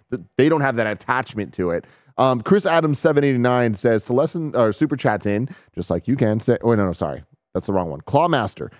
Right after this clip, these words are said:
says, uh, "In regards to games that have mobile versions that are there for the hardcore,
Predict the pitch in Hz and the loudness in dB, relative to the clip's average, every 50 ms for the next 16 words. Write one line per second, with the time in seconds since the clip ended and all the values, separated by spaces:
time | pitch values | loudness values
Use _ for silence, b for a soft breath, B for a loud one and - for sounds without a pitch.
0 | b b b - 127 120 110 101 87 107 101 98 - - 123 120 120 104 127 139 | b b b 0 2 2 4 2 2 2 2 2 2 0 0 0 2 2 2 2
1 | 160 175 165 - 165 139 127 123 120 117 107 117 110 101 90 95 101 104 104 110 | 0 0 -2 -4 -4 -2 0 0 0 0 2 0 0 0 2 2 2 2 2 0
2 | 95 95 92 90 87 - 90 87 - - 92 90 90 85 92 92 92 - - 90 | 0 0 -2 -2 -2 -4 -6 -6 -4 -2 -2 0 0 0 0 0 -2 -2 -4 -6
3 | 85 78 - 92 90 80 - - 135 143 131 110 | -6 -4 -4 -4 -4 -2 -2 0 2 2 2 2